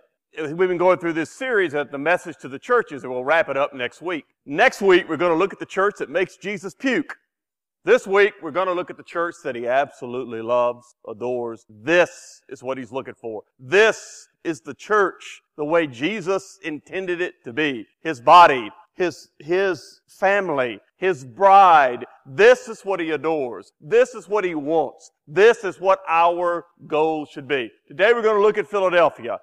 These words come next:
the faithful church, the church that got it right. If you'll notice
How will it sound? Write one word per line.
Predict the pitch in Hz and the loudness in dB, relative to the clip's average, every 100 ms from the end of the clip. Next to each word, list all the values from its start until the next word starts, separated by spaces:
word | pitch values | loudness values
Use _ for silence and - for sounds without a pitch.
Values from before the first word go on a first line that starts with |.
| _ | _
the | 156 156 | -4 -2
faithful | 185 190 - 139 | 0 -2 -4 -14
church, | - 123 101 _ _ | -10 -12 -12 _ _
the | 160 | -14
church | - 240 233 226 - | -2 2 2 0 -12
that | 202 180 | -14 -2
got | 170 156 | 2 2
it | 156 | 2
right. | 156 147 107 | 6 6 4
If | - | -6
you'll | 175 | -4
notice | 185 254 262 208 - | 4 4 4 -6 -12